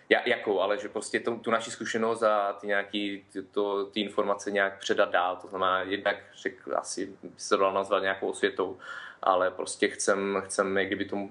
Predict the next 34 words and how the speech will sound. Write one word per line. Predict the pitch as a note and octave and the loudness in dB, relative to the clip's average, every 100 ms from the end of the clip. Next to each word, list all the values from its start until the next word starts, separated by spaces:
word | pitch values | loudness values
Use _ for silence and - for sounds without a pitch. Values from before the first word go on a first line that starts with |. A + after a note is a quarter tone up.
| - | -6
tomu | G#2 G2+ | -4 -4
pomoct | - F#2 G2 G2 | -4 0 0 2
a, | G2 F#2+ | 2 2
a | - F2+ F#2 | 2 2 2
jak | F#2+ | 0
kdyby | F#2+ F#2+ | -2 -6
ta, | F2+ F#2+ F#2 | 2 4 4
ta | G2 | 0
motivace | G2 F#2+ F#2+ G2 | 2 2 2 0
pro | G#2+ | 2
nás | F#2 F#2 | 2 2
je, | F#2+ F#2 | 2 2
jak | F#2+ | 0
kdyby | F#2 F#2 | -2 -2
vzdělávat | F#2+ G2 F#2 F#2 F#2+ - | 0 2 4 2 -2 -4
ty | |
lidi | F#2 F#2 F#2+ | -6 -4 -6
v | |
tom, | - F2+ F#2 F#2 - - - | -4 -4 -4 -10 -14 -18 2
té | G#2 | 2
výběrové | G2+ G2 G2 G2 | 6 4 4 2
kávě | F#2+ F2 F2+ F#2+ | 2 2 4 2
a | F2+ | 0
v | |
tom, | - F#2+ | 0 -2
co | - | 2
je | F#2+ | 2
možný | F#2+ F#2+ F#2 F2 - | 4 -2 -2 -4 -2
a | F2 F#2 | 0 0
v | - | 2
této | G2+ G2 | 2 2
oblasti | F#2 F#2 - | 0 -2 0
poznat. | - F2+ G2 F2+ F#2 | 0 0 2 2 2
A, | F2 - | 0 -2